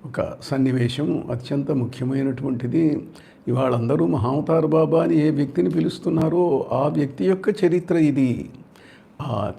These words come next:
చరిత్ర, దానికి సంబంధించిన విశేషాలు కొన్ని దీంట్లో మనం స్మరిద్దాం. కలకత్తాలో ఒక యువకుడున్నాడు. అతడు రైల్వే డిపార్ట్‌మెంట్‌లో ఉద్యోగం చేసేవాడు.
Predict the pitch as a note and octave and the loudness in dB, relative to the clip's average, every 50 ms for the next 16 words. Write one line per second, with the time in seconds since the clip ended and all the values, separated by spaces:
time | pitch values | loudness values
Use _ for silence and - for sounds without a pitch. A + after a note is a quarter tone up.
0 | - B2+ B2 B2 B2 - B2 C#3 E3+ - F3+ - - - - - - A#2 A#2+ A#2+ | -6 -4 -2 -2 -2 -2 0 0 0 0 0 -2 -6 -10 -14 -10 -6 -4 -2 -2
1 | A#2+ A#2+ A2 - - A#2+ A#2+ B2 B2 A#2+ A#2+ A#2+ C3 A#2+ A#2 G#2 A2 - D3+ C3+ | -2 -2 -4 -4 -4 -2 -2 0 0 -2 -2 -2 -2 -4 -2 -4 -4 -4 -4 -4
2 | C3+ - - A#2 B2+ B2+ B2 B2 A#2+ A#2+ A#2+ C3+ E3 F#3 E3 - - - - - | -2 0 0 0 0 0 -2 -4 -2 -2 0 2 2 2 0 0 -4 -12 -18 -20
3 | - - - - - - - G#3 C3+ - A#2+ G#2+ A2 - - A#2+ A2+ G#2 G#2 G#2+ | -20 -20 -20 -20 -20 -20 -12 -8 -6 -4 -4 -4 -6 -6 -6 -4 -4 -4 -4 -6
4 | - A#2+ A2 A2 G#2 A2 - D#2+ - - - - - - B2+ A2 G#2+ A2+ G2 F2+ | -6 -4 -4 -4 -6 -6 -8 -8 -10 -12 -16 -16 -10 -6 -6 -4 -4 -4 -6 -6
5 | F2+ - - - - - - - - - - - - - - - - - - D3 | -8 -8 -10 -12 -16 -20 -20 -20 -20 -20 -20 -20 -20 -20 -20 -20 -12 -4 -2 -2
6 | E3 D#3+ G#3+ G3 G3+ - G3+ G3 G3 F#3+ F#3 F#3 E3+ - - - - - - - | 0 0 0 -2 0 2 2 4 4 4 4 4 4 2 -2 -6 -10 -16 -20 -20
7 | - - - - - - - - C#3+ C3 B2+ B2+ B2 A2+ G#2+ G2+ G2+ - - E2+ | -20 -20 -20 -20 -20 -18 -10 -8 -8 -4 -2 0 0 0 0 -2 -6 -8 -12 -16
8 | - - - - - - - - - - - - B2 B2 C3 C#3 C3 D3+ C3+ C3 | -20 -20 -20 -20 -20 -20 -20 -20 -20 -14 -6 -2 -2 -2 -2 -2 -2 -2 -2 -2
9 | B2+ B2+ A#2 F#2 - - - - - - - _ _ - - - - - - - | -2 -2 -2 -4 -4 -8 -14 -16 -20 -20 -20 _ _ -20 -20 -20 -20 -20 -16 -10
10 | - C3+ C3+ D#3 D3+ C3+ C3+ C3 C#3 D#3+ F3+ F#3+ G3+ G3 F#3 F3 F#3 E3+ E3+ E3 | -8 -6 -4 -2 -2 0 2 2 2 4 4 4 6 4 4 4 4 2 2 2
11 | E3 E3 E3 D#3+ E3 E3+ E3+ D#3+ D3 C3 D3+ D#3 D#3 D3 C3+ C3+ C3 C3 - - | 0 -2 0 0 0 0 0 0 2 2 2 2 2 2 2 2 0 -2 -4 -6
12 | A2 A2 - - | -6 -6 -8 -10